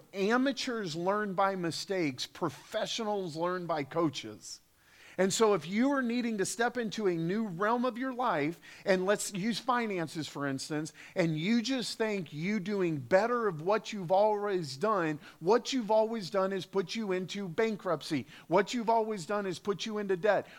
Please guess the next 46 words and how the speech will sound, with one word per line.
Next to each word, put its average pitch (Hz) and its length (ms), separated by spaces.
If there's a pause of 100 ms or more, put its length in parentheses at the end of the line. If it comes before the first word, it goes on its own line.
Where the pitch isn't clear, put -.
What 185 380
you 208 120
need 226 460
to 277 120
do 151 440
is 165 180
find 233 480
someone, 165 600
and 156 100
by 170 140
the 190 80
way, 165 240
we 160 240
here 170 180
at 160 80
Navigation 170 560
Church 165 240 (220)
have 160 340
individuals 170 600
for 147 240
you. 151 120 (1000)
How 202 220
do 254 80
you 240 160
find 220 320
a 175 80
coach 208 840 (240)
that 180 160
gives 208 260
you 202 120
a 175 80
very 214 540
set 247 580
and 190 200
clear 240 360
set 240 280
of 151 120
plans, 202 560 (360)
even 269 320
if 269 160
it 208 100
doesn't 226 360
make 208 260
sense - 460
to 196 100
you? 117 360